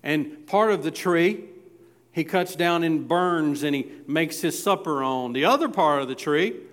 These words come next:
he makes an idol, and he sets it up.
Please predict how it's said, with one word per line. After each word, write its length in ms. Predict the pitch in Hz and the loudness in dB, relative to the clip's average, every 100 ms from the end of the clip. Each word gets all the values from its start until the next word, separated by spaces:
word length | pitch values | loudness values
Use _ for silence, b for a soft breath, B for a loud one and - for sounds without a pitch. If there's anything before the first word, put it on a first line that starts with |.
| - B B | -20 B B
he 100 | - | -2
makes 340 | 175 214 226 220 | 2 2 2 2
an 80 | 208 | 4
idol, 420 | 247 220 170 120 - - - _ _ _ _ _ _ _ | 4 4 0 -4 -10 -20 -20 _ _ _ _ _ _ _
and 100 | - | -10
he 80 | 131 | -8
sets 400 | - - 220 220 | -4 2 2 2
it 100 | 220 | 2
up. 640 | 226 208 - - - - | 4 2 0 -12 -20 -20